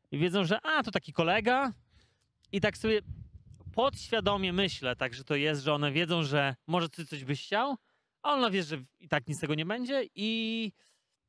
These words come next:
i jak jest to powiedzenie, że jak dasz palec, to później jest cała ręka brana. Yy,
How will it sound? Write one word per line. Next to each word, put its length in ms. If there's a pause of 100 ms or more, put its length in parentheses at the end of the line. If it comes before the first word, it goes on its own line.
(400)
i 320
jak 260
jest 140
to 60
powiedzenie, 360
że 80
jak 100
dasz 160
palec, 380
to 100
później 220
jest 140
cała 160
ręka 440 (120)
brana. 440 (640)
Yy, 60